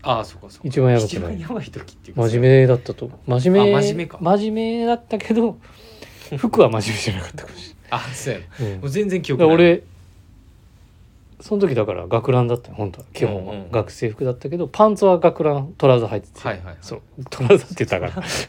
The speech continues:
Speaker 1: <laughs> まあ、それ
Speaker 2: あの、ズボン履いてて、
Speaker 1: 履いて、
Speaker 2: そう。上は私服。
Speaker 1: ああ。
Speaker 2: 基本。
Speaker 1: なるほどね。
Speaker 2: スウェット着て、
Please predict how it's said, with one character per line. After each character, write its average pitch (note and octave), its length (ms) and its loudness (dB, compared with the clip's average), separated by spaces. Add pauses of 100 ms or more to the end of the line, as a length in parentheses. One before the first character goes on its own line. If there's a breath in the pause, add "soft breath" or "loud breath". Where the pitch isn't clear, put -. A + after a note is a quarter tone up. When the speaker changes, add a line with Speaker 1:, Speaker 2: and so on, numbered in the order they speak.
Speaker 1:
<laughs> F#3+ 400 -8
ま C#3 80 -6
あ、 - 20 -6
そ - 120 -8
れ C3 60 -2
Speaker 2:
あ - 20 -4
の、 - 20 -4
ズ C#3 100 4
ボ A#2 100 2
ン - 40 -6
履 G#2 80 -6
い - 20 -4
て - 100 -16
て、 - 0 -
Speaker 1:
履 A#2+ 160 -2
い C#3 40 0
て、 - 60 -12
Speaker 2:
そ - 920 -10
う。 G3 40 2
上 D#3 100 8
は B2 120 4
私 - 140 0
服。 A2 240 -4 (460)
Speaker 1:
あ F#2+ 520 -10
あ。 - 0 - (240)
Speaker 2:
基 - 140 4
本。 - 200 -6 (800)
Speaker 1:
な G2 100 -20
る G2+ 80 -20
ほ F#2 140 -20
ど - 0 -
ね。 F2 60 -18 (1160 loud breath)
Speaker 2:
ス - 160 -4
ウ C3+ 40 4
ェ C3+ 100 10
ッ C3 80 0 (380)
ト C3+ 140 -6
着 C3 160 -12
て、 F#2 400 -8